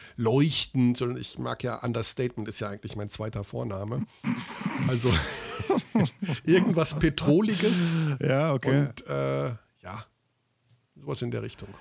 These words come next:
Speaker 1: Petrol als zweite Farbe bei, zu Petrol passt
Speaker 2: Du könntest
Speaker 1: natürlich
Speaker 2: ja
Speaker 1: dann
Speaker 2: auch
Speaker 1: schon
Speaker 2: dann
Speaker 1: schwarz.
Speaker 2: die, die, äh, Hagen Petrols nennen oder so.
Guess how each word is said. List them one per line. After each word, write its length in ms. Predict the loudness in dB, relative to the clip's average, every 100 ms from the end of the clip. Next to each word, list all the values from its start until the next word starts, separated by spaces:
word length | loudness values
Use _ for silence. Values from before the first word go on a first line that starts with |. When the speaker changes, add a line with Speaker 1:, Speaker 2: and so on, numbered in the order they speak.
| -12
Speaker 1:
Petrol 420 | -10 -8 -2 -2
als 160 | 0 -2
zweite 280 | -2 -2 0
Farbe 280 | 0 0 0
bei, 180 | -4
zu 140 | -6 -4
Petrol 460 | -2 -2 0 0
passt 300 | 0 -4 0
Speaker 2:
Du 60 | 0
könntest 360 | 2 2 2 4
Speaker 1:
natürlich 20 |
Speaker 2:
ja 60 | 4
Speaker 1:
dann 80 | 4
Speaker 2:
auch 60 |
Speaker 1:
schon 140 | 4 2
Speaker 2:
dann 120 | 4
Speaker 1:
schwarz. 240 | 2 2 4
Speaker 2:
die, 160 | 4 4
die, 240 | 2 4
äh, 400 | 4 2 2 2
Hagen 400 | 2 2 2 2
Petrols 540 | 2 0 2 2 4 2
nennen 280 | 2 2 2
oder 200 | 2 0
so. 220 | -2